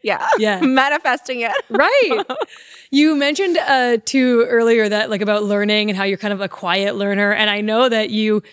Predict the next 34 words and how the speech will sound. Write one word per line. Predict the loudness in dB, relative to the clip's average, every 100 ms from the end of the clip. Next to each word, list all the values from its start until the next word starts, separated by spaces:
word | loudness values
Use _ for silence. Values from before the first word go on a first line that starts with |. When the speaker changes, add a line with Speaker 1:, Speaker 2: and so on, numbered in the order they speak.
| _
Speaker 2:
you're | 0 2
not | 4 2 -2
a |
fan | -2 0 0
of | -2
public | -4 -4 -4
speaking | -2 -2 -2
even, | -2 -6 -6
which | -6
is | -4
funny | -2 -2
because | -2 -4
I've | 0
got | 0 0
you | 0 0
here, | 0 -2
which | -4
is | -4
kind | -2 -2
of, | -2 -2
it's | -2
different | 0 0 0
though. | 0
We're | 0
not | 0
in | -2
front | -4
of, |
like, | -4
a | -2
big | -2 -2
crowd, | 0 -2 -2 -2
right? | 0 2
But, | 0